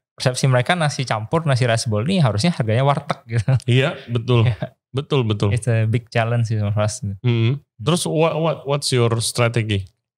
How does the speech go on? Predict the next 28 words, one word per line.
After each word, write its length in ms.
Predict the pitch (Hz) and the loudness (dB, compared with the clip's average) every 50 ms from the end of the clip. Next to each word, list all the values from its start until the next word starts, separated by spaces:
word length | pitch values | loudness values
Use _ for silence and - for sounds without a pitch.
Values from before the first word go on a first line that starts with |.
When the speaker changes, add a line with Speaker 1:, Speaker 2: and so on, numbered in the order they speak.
| _ _ _ _ _ _ _ | _ _ _ _ _ _ _
Speaker 2:
for 180 | _ - 113 110 | _ -4 0 2
that? 320 | 117 110 95 - - _ _ _ _ _ _ _ | 2 2 2 0 -6 _ _ _ _ _ _ _
Speaker 1:
Eh, 800 | - 139 139 143 143 143 147 147 143 143 143 143 143 143 143 143 143 143 | 0 2 2 4 4 4 4 4 2 2 2 2 2 2 2 0 0 -2
kalau 420 | - - 143 143 143 143 147 147 160 | -2 0 0 2 2 2 2 2 4
untuk 240 | 156 147 143 165 160 | 2 2 2 2 0
harga 440 | - - 127 127 131 131 127 147 147 | -2 0 0 0 0 0 2 2 2
sih 160 | 143 - - | 0 0 0
sebenarnya 260 | - 160 151 180 196 | 0 2 2 2 2
kita 240 | - 175 - 175 175 | 0 -2 0 0 0
tuh 160 | - - 208 208 | 0 0 0 2
nggak 280 | 185 131 120 - - | 2 2 2 2 2
pernah 680 | - - 113 120 117 117 117 117 117 123 123 117 107 - - - | 2 2 4 4 4 4 4 4 4 4 4 2 2 0 -4 -4
yang 360 | 120 113 110 107 107 107 - - | -2 0 2 2 0 0 -2 -4
udah 200 | - 120 131 143 | -2 0 0 2
kita 220 | 131 131 - 143 135 | 2 2 0 0 0
akhirnya 240 | - 127 131 131 | 0 0 2 2
diskon 320 | 117 92 - - - - 95 | 2 0 0 -4 -6 -6 -4
aja 480 | 92 95 101 101 110 107 104 104 104 | -2 -2 0 0 0 0 0 0 0
atau 160 | - 95 95 92 | -2 -2 -2 -4
apa 240 | - - 101 98 | -4 -4 -4 -4
gitu 180 | 98 98 120 104 | -2 -4 -4 -2
Speaker 2:
Hmm. 60 | 98 | -2
Speaker 1:
kan. 200 | 101 101 101 104 104 | 0 0 0 2 0
Jadi 220 | 104 104 107 123 139 | 0 0 0 0 2
ya 140 | 143 131 110 | 2 2 0
Speaker 2:
Hmm. 80 | 120 120 | 0 0
Speaker 1:
kita 120 | 135 151 | 0 0
tetap 180 | 147 - 135 | 0 -2 -4